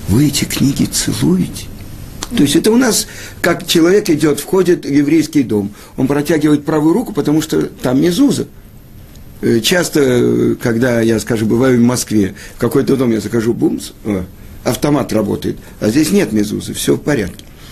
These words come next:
Но это что? Самому изучать Тору,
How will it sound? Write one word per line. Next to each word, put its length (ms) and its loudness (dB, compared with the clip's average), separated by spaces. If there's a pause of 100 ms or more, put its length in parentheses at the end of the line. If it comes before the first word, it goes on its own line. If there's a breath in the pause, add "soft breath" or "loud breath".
(240 loud breath)
Но 320 2 (640)
это 240 0
что? 320 -2 (760)
Самому 680 2
изучать 520 -2
Тору, 340 0